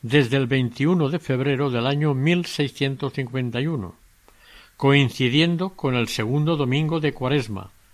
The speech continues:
y finalizando el cuarto domingo de este mismo tiempo litúrgico. Son las populares bajadas de la Virgen. El motivo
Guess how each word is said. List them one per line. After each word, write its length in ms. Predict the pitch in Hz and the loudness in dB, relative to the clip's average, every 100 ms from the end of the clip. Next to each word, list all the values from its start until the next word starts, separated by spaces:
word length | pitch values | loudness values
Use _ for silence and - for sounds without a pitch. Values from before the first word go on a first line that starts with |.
| _ _ - _ - | _ _ -20 _ -4
y 200 | 147 139 - | -2 -2 -4
finalizando 880 | - 135 156 170 156 170 151 147 175 _ _ - - - | 0 2 2 0 0 -2 -2 -4 -6 _ _ -20 -16 -2
el 200 | 135 - | 0 0
cuarto 440 | 139 160 160 175 | 0 0 0 0
domingo 600 | 143 131 165 165 165 156 _ _ - - | 2 2 2 2 0 -4 _ _ -20 -6
de 160 | 127 147 | 2 2
este 280 | - 175 | 2 0
mismo 420 | 139 147 151 156 151 | 2 0 0 0 0
tiempo 420 | 135 131 123 127 | 2 0 0 0
litúrgico. 680 | 123 139 117 - 95 98 95 - - - - - - - - | 0 0 -2 -4 -10 -10 -16 -20 -20 -20 -20 -20 -20 -20 -10
Son 460 | - 165 196 185 - | 2 4 4 -2 -6
las 260 | 135 117 | -6 -6
populares 720 | - 180 170 147 151 156 131 117 | -6 -4 -2 0 0 -2 -4 -6
bajadas 520 | 104 131 139 143 135 | -4 -2 -2 -4 -4
de 80 | 139 | -4
la 80 | |
Virgen. 540 | 135 139 - 98 90 87 - _ _ _ _ _ _ - - - - _ _ | -2 -4 -6 -16 -16 -18 -20 _ _ _ _ _ _ -20 -20 -20 -20 _ _
El 120 | 123 | 2
motivo 560 | 120 120 160 160 175 | 4 4 4 4 2